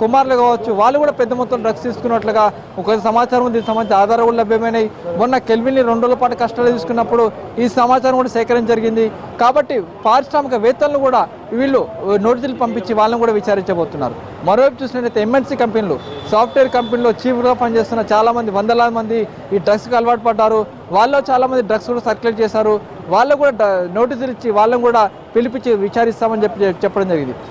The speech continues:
అయితే ఇదంతా జరగడానికి కొంత సమయం పడుతుంది. అయితే ఇక్కడ ఏదైతే కెల్విన్‌తో పెద్ద మొత్తంలో డ్రగ్స్ తెప్పించుకుంది సినిమా ఇండస్ట్రీ.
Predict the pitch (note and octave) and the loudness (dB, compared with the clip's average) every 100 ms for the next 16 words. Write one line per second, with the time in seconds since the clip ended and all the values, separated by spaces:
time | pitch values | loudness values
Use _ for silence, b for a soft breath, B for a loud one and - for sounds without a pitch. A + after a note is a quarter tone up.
0 | - G3 B3+ D4+ A#3+ A#3+ C4 C#4 E3 E3 | -4 0 2 2 2 2 2 2 0 -4
1 | E3+ A3+ C4 C4 B3+ A3+ G#3+ G3+ A3 B3 | 0 4 4 2 0 -4 -2 -2 0 0
2 | A#3 G#3+ G#3+ G#3 F#3+ - - - A3 C#4+ | 0 0 -2 0 -2 -6 -10 0 0 2
3 | C#4+ G#3+ - D4 B3+ C4 C4 G3+ - - | 0 -2 0 2 4 4 2 -2 -4 -12
4 | - - G3 A#3+ C#4+ C#4 C#4 C4+ A3+ G#3 | -20 -2 0 2 0 0 0 2 0 0
5 | C4 C4 C4 B3+ A#3+ A3 - B3 A3+ B3+ | 0 0 0 0 0 0 -2 -2 -2 -4
6 | - B3 A#3+ A3+ G#3 B3 B3+ A#3 A3 A3 | -4 -4 -2 0 0 2 2 2 0 0
7 | G#3+ | -2